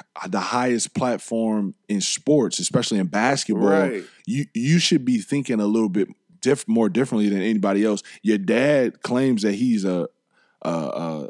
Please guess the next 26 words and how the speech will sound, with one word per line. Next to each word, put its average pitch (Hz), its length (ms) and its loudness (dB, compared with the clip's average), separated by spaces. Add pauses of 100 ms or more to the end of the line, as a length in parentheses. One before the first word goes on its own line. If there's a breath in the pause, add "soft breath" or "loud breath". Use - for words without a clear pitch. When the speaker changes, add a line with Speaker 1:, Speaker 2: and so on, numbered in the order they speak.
Speaker 1:
a - 100 -10
businessman 113 840 2
and 104 120 2
all 107 160 4
this, 107 160 -2
and - 100 -2
he 156 120 0
should 139 180 -2
be 120 160 2
instilling 123 580 2
these, 110 320 0
these 104 240 2
traits 139 340 0
when 110 120 0
you 117 120 0
go 113 200 0
here, 117 200 2
when 104 140 0
you 110 120 2
go 110 180 4
there. 113 260 2 (240 loud breath)
Don't 110 220 2
follow 120 420 2
everybody 92 560 2
else. 92 200 0
But 95 320 -2